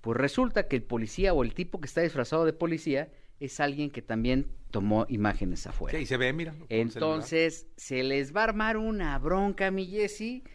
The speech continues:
Speaker 1: pero, pues, por andar haciendo las cosas de, de manera antiprofesional.
Speaker 2: Es que es, esto ya es invasión de la privacidad de la gente, ¿no?
Speaker 1: Totalmente, pero, eh, además, el, el, el detonante, mi querido Jessy,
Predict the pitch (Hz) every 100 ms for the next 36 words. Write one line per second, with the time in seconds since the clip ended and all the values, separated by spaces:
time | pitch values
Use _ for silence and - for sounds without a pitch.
0 | - - - - 113 120 117 127 - 113
1 | 113 120 156 185 185 190 160 - 175 170
2 | 139 123 120 123 123 117 127 160 165 -
3 | 135 139 160 175 254 208 190 - - -
4 | - - - - - - 147 - 185 180
5 | 180 208 180 156 120 - 170 175 180 151
6 | - 120 107 110 123 110 147 - 131 175
7 | 185 220 - - 185 208 240 - 135 135
8 | 123 117 - - - - 131 131 139 139
9 | 143 131 131 135 143 196 226 247 196 165
10 | 170 180 190 233 - 277